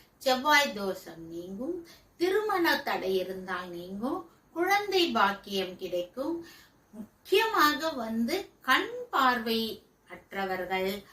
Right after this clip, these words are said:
அல்லது கண் சம்பந்தப்பட்ட நோய் உள்ளவர்களுக்கு இந்த கோவிலுக்கு வந்தால்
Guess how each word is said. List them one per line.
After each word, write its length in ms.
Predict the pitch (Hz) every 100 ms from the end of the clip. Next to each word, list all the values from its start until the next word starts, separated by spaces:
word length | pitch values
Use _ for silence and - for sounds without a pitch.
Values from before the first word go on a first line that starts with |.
| - -
அல்லது 420 | 208 226 220 226
கண் 340 | - 254 349 415
சம்பந்தப்பட்ட 1000 | 427 381 370 339 285 - 233 - 226 220
நோய் 260 | 214 220 208
உள்ளவர்களுக்கு 1000 | 196 196 190 185 190 196 196 - 392 - - -
இந்த 260 | 240 247 226
கோவிலுக்கு 800 | 226 202 220 240 240 233 226 214
வந்தால் 600 | 196 196 202 226 359